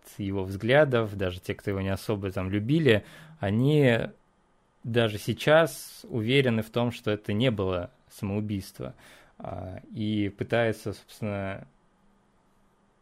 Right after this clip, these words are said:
требовать расследования полноценного. А в случае с Егором Погромом даже его близкие соратники буквально через час приняли официальную версию. То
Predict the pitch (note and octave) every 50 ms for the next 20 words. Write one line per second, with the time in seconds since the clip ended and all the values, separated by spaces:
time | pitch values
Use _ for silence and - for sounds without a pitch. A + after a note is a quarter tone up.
0 | _ _ _ _ _ - C3 B2+ C3+ A#2+ A#2 A2+ A2 A2 - B2 B2 A2+ - -
1 | C#3 C3 G#2+ F#2+ F#2+ F#2 F2+ F2 F2+ F#2+ - - - G#2 G#2 G#2 G#2 - - G#2+
2 | G2 F#2 F#2+ F#2 F2+ F#2+ - - - - - - - _ - - G#2+ G#2 A2 G#2+
3 | G#2+ - - D3 C#3+ C#3 C#3 - - A#2+ A2+ - - A#2+ A2 B2 B2 A#2+ A#2 A2
4 | - A#2+ A2+ A2+ B2+ D3+ E3+ F3 F3 E3 D#3 D3 C#3 C#3 - - - - - _
5 | _ _ _ _ - _ - - C3 B2+ B2 B2 B2 A#2 G#2+ A#2 A2+ A2 G#2+ G2+
6 | A#2 A#2 A#2+ A#2 - - A#2+ G2+ - - A#2 B2+ C#3 D3+ C#3+ C#3 B2 A#2 A#2 -
7 | A2 G#2 G#2 G2+ - B2 A#2+ A#2 A2+ G#2+ G2+ - - - G#2 G#2 G2 - - -
8 | - - - B2+ C3 C3+ C3 C3+ - - - - - - - _ - A2+ G#2+ A2
9 | A2+ A2+ A2 G#2 G#2 G#2 G2+ G2 G2 G2 - - - - B2+ A2 G#2 G#2+ A2 G#2+
10 | G#2+ A2 G2+ F#2+ - - - - - -